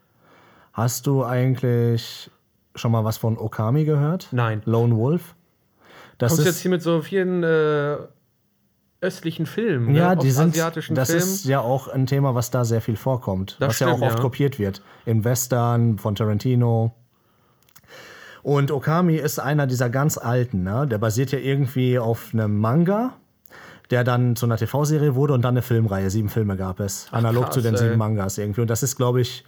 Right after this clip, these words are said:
Speaker 1: aus den siebzigern oder so. Und für die Zeit auch ziemlich gut gemacht. Der ist auch ultra brutal, ne?
Speaker 2: Hey.
Speaker 1: Und die Story ganz grob ist halt, dass es in der Samurai-Zeit, ne? Und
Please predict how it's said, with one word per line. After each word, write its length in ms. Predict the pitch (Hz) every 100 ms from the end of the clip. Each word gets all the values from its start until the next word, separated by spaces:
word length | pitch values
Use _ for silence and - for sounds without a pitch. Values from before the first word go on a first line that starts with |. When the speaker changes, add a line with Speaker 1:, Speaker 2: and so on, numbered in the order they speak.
| - - - _ _ _ -
Speaker 1:
aus 140 | 113
den 100 | 117
siebzigern 460 | 123 - 139 107 98
oder 200 | 101 95
so. 200 | 104 143
Und 160 | 113
für 100 | 110 127
die 120 | 135
Zeit 240 | 151 156
auch 80 | 120
ziemlich 240 | - 135 -
gut 140 | 127
gemacht. 220 | 127 120
Der 40 | 117
ist 60 |
auch 200 | 123 110 - _
ultra 300 | - 120 104
brutal, 500 | 98 98 - 107 92
ne? 300 | 85 95 127 - - - 131
Speaker 2:
Hey. 240 | 143 113 - -
Speaker 1:
Und 720 | 135 131 131 127 123 - -
die 180 | 127 131
Story 460 | - - 147 160
ganz 280 | 135 135 131
grob 260 | 120 131 120
ist 200 | 120 -
halt, 520 | 123 120 - - - - -
dass 260 | 120 117 117
es 180 | -
in 80 | 117
der 100 | 107
Samurai-Zeit, 720 | 101 131 143 143 143 151 165
ne? 300 | 208 117 175 - _ _ _ - - - -
Und 800 | 120 120 120 117 117 - -